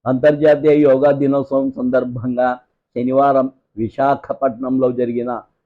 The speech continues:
యోగా దినోత్సవ వేడుకల్లో ప్రధాని నరేంద్ర మోడీ ముఖ్య అతిథిగా పాల్గొన్నారు. ఈ సందర్భంగా ప్రధాని నరేంద్ర మోడీ మాట్లాడుతూ, యోగాకి హద్దులు లేవని, అందరిదని అన్నారు. నేపథ్యం,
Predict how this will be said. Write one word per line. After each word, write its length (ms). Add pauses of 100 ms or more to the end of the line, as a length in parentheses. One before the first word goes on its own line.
(100)
యోగా 300
దినోత్సవ 540
వేడుకల్లో 680 (360)
ప్రధాని 520
నరేంద్ర 480
మోడీ 280
ముఖ్య 400
అతిథిగా 500
పాల్గొన్నారు. 800 (720)
ఈ 80
సందర్భంగా 600
ప్రధాని 500
నరేంద్ర 440
మోడీ 280
మాట్లాడుతూ, 840 (420)
యోగాకి 680
హద్దులు 560
లేవని, 520 (400)
అందరిదని 840
అన్నారు. 420 (360)
నేపథ్యం, 680